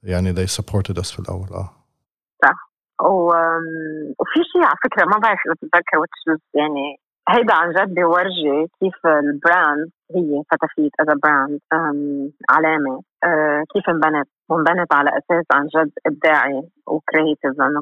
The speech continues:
Speaker 2: كل اللي كانوا عم يشتغلوا ورا المحطة كانوا أكثرهم ناس من هيدا الفيلد. كانت الناس كرييتيف، بدها تعمل أشياء كرييتيف. كنا
Speaker 1: آه.
Speaker 2: عم نغير الباكجينج أو ال-، ال-، المنظر واللوك اند فيل، ال-، تبع المحطة كل شهر.
Speaker 1: آه. آه.
Speaker 2: هيدا ما بيصير بأي محطة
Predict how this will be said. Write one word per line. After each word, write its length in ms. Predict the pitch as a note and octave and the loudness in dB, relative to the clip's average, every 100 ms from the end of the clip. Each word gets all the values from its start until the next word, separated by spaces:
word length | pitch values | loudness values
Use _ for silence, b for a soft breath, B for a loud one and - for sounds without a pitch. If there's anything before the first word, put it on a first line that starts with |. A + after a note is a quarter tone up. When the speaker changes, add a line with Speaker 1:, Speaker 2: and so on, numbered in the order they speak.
| - | -2
Speaker 2:
كل 180 | G3+ G3 | -2 0
اللي 160 | F3 - | 0 0
كانوا 180 | E3 D3+ | 0 2
عم 220 | C3+ D3 | 2 0
يشتغلوا 480 | - - E3 D3+ D3 | -4 -2 0 2 2
ورا 160 | E3 | 2
المحطة 460 | D3+ D3 D3 - D3+ | 0 -2 -4 0 -2
كانوا 180 | - D3 | 0 -2
أكثرهم 400 | - - D#3+ D3 | 0 0 2 2
ناس 220 | B2+ D#3 D#3 _ D#3 | 0 -4 -6 _ -6
من 140 | D3+ D3+ | -4 -2
هيدا 200 | D3+ C#3 | 0 -2
الفيلد. 440 | - - C3 - _ - | -4 -6 -6 -6 _ -2
كانت 200 | C3+ B2 | 0 0
الناس 220 | E3+ E3 - - | 0 0 -2 -2
كرييتيف، 520 | E3 G3+ G#3 G#3+ G#3 _ - | 0 0 0 0 -2 _ 0
بدها 180 | F#3 F3+ | 2 2
تعمل 280 | F3+ E3+ D3+ | 2 2 -2
أشياء 240 | E3+ - D#3 | -4 -4 -4
كرييتيف. 420 | D3+ C#3+ D3+ C3+ D#3 - | -2 -2 -2 -6 -6 -2
كنا 180 | B3 C#4 | 2 4
Speaker 1:
آه. 40 | |
Speaker 2:
عم 160 | B3+ G3 | 2 2
نغير 640 | F3 E3+ G#3 A3 F3+ F#3 - | 0 0 0 0 0 0 0
الباكجينج 760 | E3+ D#3+ F#3+ G3+ G3+ D#3+ C#3+ C#3 | 0 2 2 2 -2 -2 -4 0
أو 160 | D#3 D3+ | 0 0
ال-، 180 | D3+ D3 | -2 -2
ال-، 480 | D#3 D#3 D3 D3 C#3 _ | -4 -4 -2 0 -2 _
المنظر 880 | E3+ D#3+ D#3 D#3 F3 G#3+ F3 D#3 D3 | -2 0 -2 0 0 0 2 2 2
واللوك 460 | C#3+ C#3 D#3 E3 - | 0 0 -2 -4 -4
اند 100 | E3 - | -6 -2
فيل، 400 | F#3 D#3+ C#3 B2+ | 0 0 0 -4
ال-، 420 | - D3 D3+ D3+ - | -4 -6 -8 -6 -2
تبع 240 | D#3 D#3 | 2 2
المحطة 680 | D3+ D3+ - G3 - D3+ E3+ - | 0 -2 -2 -4 2 2 2 0
كل 100 | A#3 G#3+ G#3 | -4 -2 0
شهر. 180 | F#3 | 0
Speaker 1:
آه. 360 | C#3+ _ _ G2+ | -2 _ _ -2
آه. 100 | G2 | 2
Speaker 2:
هيدا 200 | B3 A#3+ | 2 2
ما 100 | A#3 | 0
بيصير 460 | B3 B3 A3+ A#3+ G3 | -2 -2 0 2 2
بأي 380 | D#3+ G3+ G#3+ | 0 0 0
محطة 360 | G3 F3 G3 | -2 -2 -2